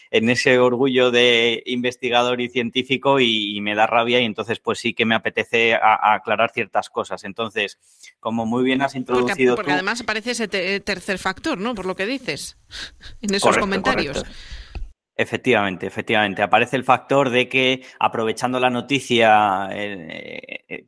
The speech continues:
Speaker 1: cierta, de, en cierta manera sensacionalista o con clickbait, como se suelen poner en algunos casos,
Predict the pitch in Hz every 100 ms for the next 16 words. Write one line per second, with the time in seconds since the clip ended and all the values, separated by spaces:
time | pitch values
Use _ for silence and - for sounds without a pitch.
0 | _ 123 123 127 _ - 123 - - -
1 | 98 113 113 110 127 127 117 117 120 110
2 | 110 117 107 - 113 107 123 - 113 120
3 | 110 127 127 104 123 - 117 117 113 110
4 | 120 117 117 117 113 113 110 110 120 113
5 | - 131 127 98